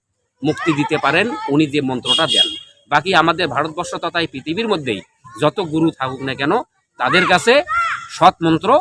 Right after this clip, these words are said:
নাই। উনি সৎ মন্ত্র শাস্ত্র প্রুফ, শাস্ত্র অনুসারে দেন।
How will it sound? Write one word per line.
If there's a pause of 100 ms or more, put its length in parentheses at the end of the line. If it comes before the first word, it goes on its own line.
(260)
নাই।
উনি
সৎ
মন্ত্র (440)
শাস্ত্র (140)
প্রুফ,
শাস্ত্র (120)
অনুসারে
দেন।